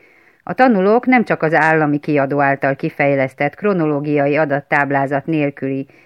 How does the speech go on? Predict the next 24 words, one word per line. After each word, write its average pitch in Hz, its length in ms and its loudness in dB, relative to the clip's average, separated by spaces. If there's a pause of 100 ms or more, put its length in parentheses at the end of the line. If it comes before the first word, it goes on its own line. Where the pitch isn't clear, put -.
(140)
és - 200 -12
több 233 160 2
szakmai 160 460 -2
szervezet, 147 760 0
pedagógus 160 560 -2
által 147 320 0
kritizált 143 800 -4 (100)
középiskolai 165 720 -2
történelmi 147 560 -2
atlaszt 131 380 -4
használhatják, 151 840 -4 (560)
hanem 220 240 0
a 185 60 2
régebbi 175 420 4
kiadásúakat 139 960 -2
is, 117 260 -12 (340)
vagyis 160 420 -6
azt 247 300 -2
is, 180 280 -4 (220)
amiből 233 380 0
eddig 160 260 0
a 165 60 4
legtöbben 131 500 -4
készültek. - 800 -12